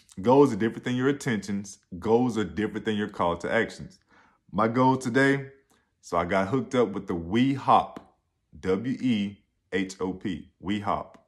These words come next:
We have one purpose. Hooked up with a nonprofit called We Hop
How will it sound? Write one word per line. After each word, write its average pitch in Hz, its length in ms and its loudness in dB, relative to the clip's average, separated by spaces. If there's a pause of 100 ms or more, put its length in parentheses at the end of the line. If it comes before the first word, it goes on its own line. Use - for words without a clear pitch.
(140)
We 120 580 0 (120)
have 98 440 0 (260)
one 101 580 -2 (140)
purpose. - 480 -10 (420)
Hooked 131 180 -6
up 135 80 4
with 113 100 2
a 110 40 2
nonprofit 117 640 2
called 90 280 0
We 120 140 2
Hop 123 440 0